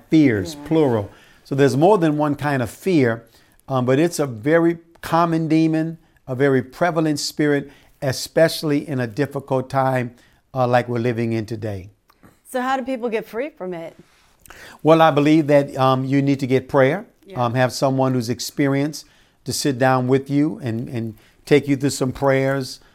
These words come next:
Speaker 1: of renunciation and actually command any spirits of fear that might be operating in your life to come out. I believe that deliverance is a very, uh, supernatural ministry,
Speaker 2: Mm-hmm.
Speaker 1: and that if you're really tormented by fear,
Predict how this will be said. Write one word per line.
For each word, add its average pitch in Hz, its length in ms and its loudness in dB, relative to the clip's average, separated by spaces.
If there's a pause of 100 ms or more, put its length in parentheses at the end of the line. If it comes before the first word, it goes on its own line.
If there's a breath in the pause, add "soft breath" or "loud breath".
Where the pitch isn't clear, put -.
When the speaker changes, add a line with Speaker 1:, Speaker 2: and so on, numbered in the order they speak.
(200 soft breath)
Speaker 1:
of 127 140 0
renunciation 131 1080 0 (340 soft breath)
and 151 100 -2
actually 180 340 0
command 160 560 0
any 151 200 0
spirits 151 420 -2
of 123 100 -4
fear 143 540 2 (380 soft breath)
that 131 180 4
might 139 160 2
be 131 180 -2
operating 143 580 0
in 127 120 -2
your 123 140 0
life 131 380 2 (320 soft breath)
to 135 100 -4
come 143 240 -2
out. 120 320 0 (220)
I 139 140 2
believe 151 240 2
that 131 180 -4
deliverance 131 520 -2
is 117 160 -6
a 117 40 -4
very, 131 420 0 (340 loud breath)
uh, 123 160 -2
supernatural 135 680 -4
ministry, 156 580 -4
Speaker 2:
Mm-hmm. - 160 -20 (280 loud breath)
Speaker 1:
and 127 180 -2
that 127 140 0
if 117 120 -2
you're 127 120 0
really 131 240 2
tormented 151 720 -2
by 120 180 -2
fear, 151 540 2